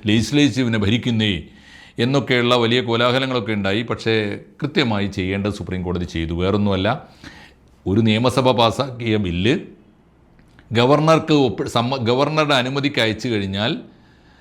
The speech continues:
എത്രയും വേഗം ഒപ്പിട്ട് തിരിച്ചയക്കണം എന്നാണ് ഭരണഘടനയിലുള്ളത്. എത്രയും വേഗം എന്ന് പറഞ്ഞാൽ അത്, അത് വർഷങ്ങൾ നീട്ടിക്കൊണ്ടുപോകാൻ വകുപ്പുണ്ടായിരുന്നു. കാരണം എത്രയും വേഗം എന്ന് പറഞ്ഞാൽ എത്ര കാലമാണെന്ന്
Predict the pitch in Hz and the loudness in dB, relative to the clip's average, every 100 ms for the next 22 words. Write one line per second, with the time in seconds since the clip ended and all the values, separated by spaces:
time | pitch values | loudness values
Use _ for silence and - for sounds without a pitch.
0 | _ 170 165 196 196 202 190 175 165 160 | _ -2 0 2 4 4 4 4 4 4
1 | 156 120 151 139 131 127 139 127 110 120 | 0 0 -2 0 -2 0 0 0 0 -4
2 | 127 120 123 113 104 95 98 110 107 101 | -4 -2 0 -2 0 -2 -2 -2 -2 -2
3 | 95 90 87 127 139 - 185 185 190 175 | -2 -4 0 0 0 0 4 4 2 2
4 | 156 156 151 143 131 127 123 117 120 120 | 4 2 2 0 0 0 2 2 2 0
5 | 113 123 113 104 101 113 110 - 160 160 | 0 0 -2 -6 -2 0 0 -2 -2 0
6 | 131 113 110 120 117 107 104 107 98 95 | -2 -2 -4 -2 -2 -2 -2 -2 -2 -4
7 | 104 104 87 87 87 95 98 104 107 135 | -6 -6 -4 -4 -4 -2 -2 -4 -2 -2
8 | 147 151 131 117 117 113 107 107 104 - | -2 0 -2 0 0 -2 0 0 -2 -2
9 | 131 113 104 104 98 92 104 | -2 0 0 -2 -4 -4 -6